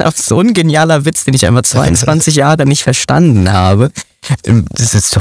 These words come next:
Junge, der ist so genial und ich, ich war einfach so geflasht gestern einfach.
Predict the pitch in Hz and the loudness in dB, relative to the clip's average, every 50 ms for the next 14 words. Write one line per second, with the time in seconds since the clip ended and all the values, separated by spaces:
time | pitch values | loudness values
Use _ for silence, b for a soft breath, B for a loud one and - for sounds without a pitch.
0 | - - - 107 110 110 110 107 92 98 113 - - 139 139 156 135 131 127 123 | -2 0 0 2 2 2 2 2 2 0 0 2 0 0 0 0 0 0 0 0
1 | 120 127 127 123 113 113 - - - - - - - 110 - - 120 127 127 135 | 0 0 0 0 0 -2 -2 -6 -8 -12 -10 -6 -4 -2 -2 0 0 -2 0 -2
2 | - - 160 143 - - 143 139 147 147 - - - 95 92 - - - 90 87 | -2 -2 -2 -2 0 0 0 0 0 -2 -2 -4 -2 -2 -2 -2 -2 -2 -2 0
3 | 90 76 80 90 92 - - 98 107 127 | 0 0 0 0 -2 -2 0 0 0 -2